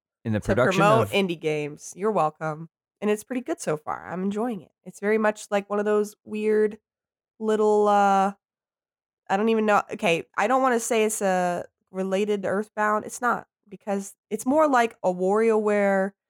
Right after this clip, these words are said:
Speaker 2: kind of, uh, turn-based R P G, 'cause there's all these little mini games to defeat guys, and it's kind of got, like, a cute little weird story. I
Speaker 1: Are
Speaker 2: don't
Speaker 1: the,
Speaker 2: know.
Speaker 1: are the mini games dependent on the enemy or just random?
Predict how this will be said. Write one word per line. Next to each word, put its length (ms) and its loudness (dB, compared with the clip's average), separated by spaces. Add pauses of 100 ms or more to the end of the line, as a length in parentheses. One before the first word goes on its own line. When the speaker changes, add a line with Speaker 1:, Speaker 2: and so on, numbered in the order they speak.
(460)
Speaker 2:
kind 360 0
of, 240 0
uh, 260 2
turn-based 480 -2
R 140 -2
P 180 -14
G, 400 -16
'cause 120 -16
there's 160 -4
all 100 0
these 160 -2
little 160 -6
mini 260 -6
games 420 -12
to 100 -18
defeat 360 -20
guys, 480 -10
and 140 -12
it's 80 -18
kind 180 -2
of 80 -4
got, 180 -6
like, 180 -12
a 260 -12 (720)
cute 100 -6
little 560 0
weird 320 -4
story. 640 0 (140)
I 60 -4
Speaker 1:
Are 40 0
Speaker 2:
don't 80 2
Speaker 1:
the, 60 4
Speaker 2:
know. 260 0
Speaker 1:
are 100 2
the 80 4
mini 240 4
games 300 2
dependent 560 0
on 220 2
the 120 0
enemy 400 2
or 180 2
just 220 -2
random? 480 -4